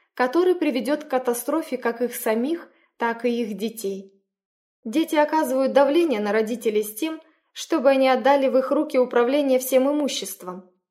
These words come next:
и предоставили им возможность распоряжаться им по своему усмотрению. Если, имея ясный свет из Слова Божьего относительно того, как надо распоряжаться средствами,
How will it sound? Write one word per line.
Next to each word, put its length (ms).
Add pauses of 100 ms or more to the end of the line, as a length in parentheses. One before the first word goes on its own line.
и 120
предоставили 720
им 120
возможность 640
распоряжаться 760
им 160
по 120
своему 460
усмотрению. 800 (640)
Если, 560 (180)
имея 480
ясный 420
свет 360
из 160
Слова 320
Божьего 720 (280)
относительно 760
того, 400
как 400
надо 220
распоряжаться 760
средствами, 800